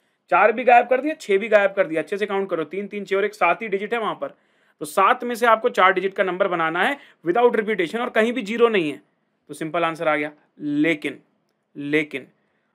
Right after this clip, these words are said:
दूसरा पार्ट बोल रहा है how many of these will be greater than तीन हजार। तो ये जो आठ सौ चालीस नंबर बनेंगे ना, उन आठ सौ चालीस नंबर में से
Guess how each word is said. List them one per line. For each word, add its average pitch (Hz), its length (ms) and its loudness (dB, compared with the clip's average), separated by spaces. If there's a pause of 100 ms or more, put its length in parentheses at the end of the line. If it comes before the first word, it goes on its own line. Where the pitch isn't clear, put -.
(120)
दूसरा 147 340 -4
पार्ट 147 260 0
बोल 139 180 -2
रहा 151 140 -2
है - 120 -12
how 170 200 -2
many 190 240 -4
of 165 180 -8
these 160 220 -10
will 165 120 -6
be 165 140 -16
greater 147 260 -6
than 143 160 -10 (100)
तीन 143 160 -10
हजार। 131 200 -6 (380)
तो 160 60 -8
ये 208 100 -4
जो 247 120 0
आठ 170 220 0
सौ 240 140 -8
चालीस 196 400 -2
नंबर 190 280 -2
बनेंगे 147 320 -6
ना, 202 120 -8 (360)
उन 311 220 8
आठ 262 300 10
सौ 285 180 0
चालीस 247 460 0
नंबर 233 380 -2
में 233 160 -4
से 220 220 2